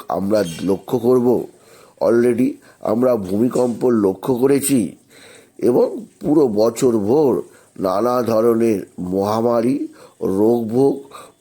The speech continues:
ভূমিকম্প, অগ্নুৎপাত, যুদ্ধ, গৃহযুদ্ধ আমরা লক্ষ্য করব। এরই পাশাপাশি যেহেতু মঙ্গল মানে শক্তির প্রতীক, মঙ্গল মানে তেজের প্রতীক, মঙ্গল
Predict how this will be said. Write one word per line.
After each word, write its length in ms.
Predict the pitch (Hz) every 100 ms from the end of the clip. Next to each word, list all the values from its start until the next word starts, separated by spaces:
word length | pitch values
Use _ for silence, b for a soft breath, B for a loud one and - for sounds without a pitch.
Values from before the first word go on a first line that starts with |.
| -
ভূমিকম্প, 640 | 95 123 113 127 127 113 127 139 - B B B
অগ্নুৎপাত, 880 | - 95 101 113 127 - 143 127 143 - - B B 170 95
যুদ্ধ, 360 | 113 117 98 127 143 156 - B B _
গৃহযুদ্ধ 720 | 95 98 113 131 147 123 139 160 160 - B B B
আমরা 380 | - 101 104 117
লক্ষ্য 420 | 104 92 98 -
করব। 280 | 127 90 65 50 - b b b
এরই 320 | 127 175 269
পাশাপাশি 640 | 226 131 104 82 80 - - 82
যেহেতু 380 | 101 110 - 110
মঙ্গল 600 | 90 90 95 104 143 104 - - b b b
মানে 260 | 82 104 101
শক্তির 560 | - 92 85 - 120 117
প্রতীক, 340 | 113 113 123 120 - B B -
মঙ্গল 560 | 90 98 107 123 151 98 69 - b b -
মানে 160 | 113 117 -
তেজের 380 | 95 92 113 135
প্রতীক, 400 | - 120 117 135 - B B _
মঙ্গল 600 | 87 110 117 123 160 127